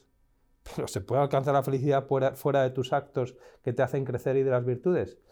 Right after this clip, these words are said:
Pues si piensas así, es que piensas poco y eres poco inteligente. ¿Por qué? Pues porque es imposible. O sea, no hay más que un camino a la felicidad que es el propio desarrollo de la persona. De esto han escrito no solo Aristóteles, todos los psicólogos humanistas, que no eran muy cristianos, bueno, de origen cristiano todos, obviamente, pero,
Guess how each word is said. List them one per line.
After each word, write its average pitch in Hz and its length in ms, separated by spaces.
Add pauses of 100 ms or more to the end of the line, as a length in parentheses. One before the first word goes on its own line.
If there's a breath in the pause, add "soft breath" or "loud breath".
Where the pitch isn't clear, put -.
(280 loud breath)
Pues 98 140
si 110 100
piensas 156 340
así, 170 240
es - 100
que 117 100
piensas 98 260
poco - 340 (260)
y 131 100
eres 107 160
poco 95 180
inteligente. 92 560 (340 soft breath)
¿Por 120 140
qué? 110 140
Pues - 260
porque 110 220
es 101 80
imposible. 92 560
O - 160
sea, 117 120
no 127 60
hay 131 60
más 139 160
que 151 60
un 139 60
camino 131 260
a 127 40
la 120 60
felicidad 127 420
que 127 80
es 120 160
el 101 140
propio 120 320
desarrollo 120 480
de 117 60
la 92 100
persona. 87 480 (440 soft breath)
De - 60
esto - 140
han 117 80
escrito 123 340
no 127 120
solo 117 160
Aristóteles, 107 540
todos 101 180
los 113 100
psicólogos 117 520
humanistas, 127 680 (280 loud breath)
que 101 120
no 107 80
eran 107 140
muy 110 140
cristianos, 131 600 (280)
bueno, 113 400
de 104 100
origen 123 280
cristiano 131 360
todos, 101 280
obviamente, 95 380
pero, 95 260